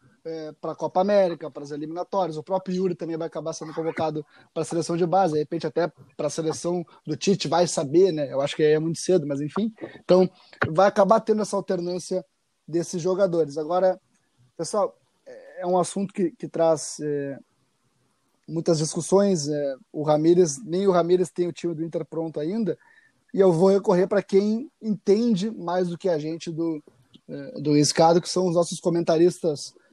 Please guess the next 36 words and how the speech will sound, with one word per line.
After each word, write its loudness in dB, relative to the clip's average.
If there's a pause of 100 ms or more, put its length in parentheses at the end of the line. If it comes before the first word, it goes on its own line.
(220)
é, -4
do -2
Grupo 2
Globo 6
e -2
também -4 (360)
do -6
Grupo -2
R 2
B 2
S. 2
Eu -6
começo -4
com -8
a -4
Renata -6
Mendonça, -6
perguntei -10
pra -4
ela 0 (160)
o -10
que -2
ela 4
faria, 0 (320)
é, -6 (220)
com -6
tantas 2
opções 0 (240)
no 0
elenco, 2
e 0
ela 4
deu -2
a 0
seguinte -10
resposta. -10